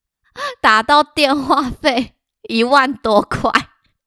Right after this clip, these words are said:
我现在想到自己还是觉得很好笑。我妈看到的时候吓死，想说，“为什么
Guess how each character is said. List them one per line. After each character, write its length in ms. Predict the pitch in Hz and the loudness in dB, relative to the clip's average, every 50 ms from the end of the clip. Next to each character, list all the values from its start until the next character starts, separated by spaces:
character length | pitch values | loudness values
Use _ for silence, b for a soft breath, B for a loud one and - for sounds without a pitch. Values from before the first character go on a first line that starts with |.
| _ _ _ _ _ _ _ _ _ _ 554 554 _ _ _ - 571 659 - _ - 554 605 - _ - 427 523 _ _ _ _ _ _ _ _ _ _ - - _ _ - 523 659 622 - - - - _ _ - - - - _ _ - - _ _ _ _ _ _ _ _ _ _ _ _ _ _ _ _ _ B B B 740 659 466 | _ _ _ _ _ _ _ _ _ _ -20 -20 _ _ _ -18 -18 -18 -16 _ -16 -16 -16 -16 _ -20 -20 -20 _ _ _ _ _ _ _ _ _ _ -20 -20 _ _ -10 -10 -10 -10 -10 -14 -16 -16 _ _ -16 -16 -16 -18 _ _ -20 -20 _ _ _ _ _ _ _ _ _ _ _ _ _ _ _ _ _ B B B -10 -10 -8
我 140 | - 381 427 | -6 -6 -6
现 60 | 403 - | -4 -4
在 240 | 508 494 480 453 427 | -4 -4 -4 -4 -6
想 140 | 359 330 370 | -8 -6 -6
到 140 | 392 403 | -6 -6
自 200 | - - 403 381 | -6 -8 -10 -10
己 80 | 311 294 | -8 -8
还 140 | 277 254 247 | -8 -8 -8
是 140 | 277 339 302 | -8 -8 -8
觉 160 | - 233 202 | -8 -10 -10
得 100 | 208 240 | -8 -8
很 240 | 233 208 185 208 233 254 | -8 -8 -8 -8 -10 -10
好 260 | 254 214 175 165 190 | -10 -8 -10 -10 -12
笑。 500 | 185 - - - - 226 196 214 170 _ _ _ _ _ _ _ _ _ _ | -14 -16 -18 -16 -12 -10 -10 -10 -12 _ _ _ _ _ _ _ _ _ _
我 100 | - 294 | -10 -8
妈 140 | 302 339 370 | -6 -6 -8
看 240 | 381 - 415 392 392 | -8 -8 -12 -10 -8
到 180 | 392 370 320 | -6 -6 -6
的 60 | 294 302 | -6 -8
时 160 | - 262 240 | -10 -10 -10
候 180 | 285 302 294 - _ | -8 -10 -10 -12 _
吓 480 | - - - - - 320 294 254 226 220 | -20 -18 -16 -12 -10 -8 -8 -8 -10 -12
死， 240 | 202 - - 190 | -12 -14 -14 -14
想 160 | 180 208 208 202 | -12 -12 -12 -10
说 140 | 226 349 349 - _ - | -10 -12 -12 -14 _ -12
，“为 80 | 523 466 | -10 -10
什 160 | - - 320 | -10 -8 -8
么 240 | 285 277 240 202 | -6 -6 -8 -8